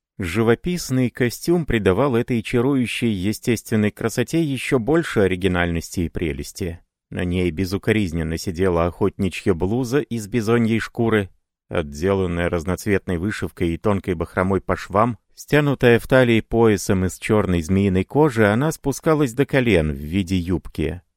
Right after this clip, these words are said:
Панталоны из такой же мягкой кожи с такими же украшениями и национальная обувь, мокасины, сшитые из шкуры луговых собак и кабаньей щетины, дополняли этот костюм.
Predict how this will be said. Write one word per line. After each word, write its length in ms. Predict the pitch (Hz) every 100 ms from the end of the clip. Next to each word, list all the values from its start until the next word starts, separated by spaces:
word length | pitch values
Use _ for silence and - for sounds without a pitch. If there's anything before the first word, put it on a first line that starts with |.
| _
Панталоны 640 | 110 104 107 104 151 160
из 120 | 139 -
такой 300 | 131 139 120
же 160 | 113
мягкой 380 | 113 110 - 113
кожи 360 | - 110 95 92
с 80 |
такими 320 | - 101 107 92
же 120 | 90
украшениями 1000 | 95 - 92 - 107 92 90 90 87 82 _ -
и 120 | 104
национальная 800 | 90 - 107 104 104 98 92 98
обувь, 520 | - 151 131 78 -
мокасины, 800 | 98 90 - 98 - 104 76 69
сшитые 520 | - - 98 - 85
из 180 | 80 90
шкуры 360 | - - 101 87
луговых 400 | 87 85 98 85
собак 400 | - 98 90 -
и 80 | 90
кабаньей 480 | 98 90 87 82 85
щетины, 560 | - 107 - 92 73
дополняли 640 | 73 - 127 113 107 120 123
этот 320 | - 87 78
костюм. 560 | - 73 - 78 71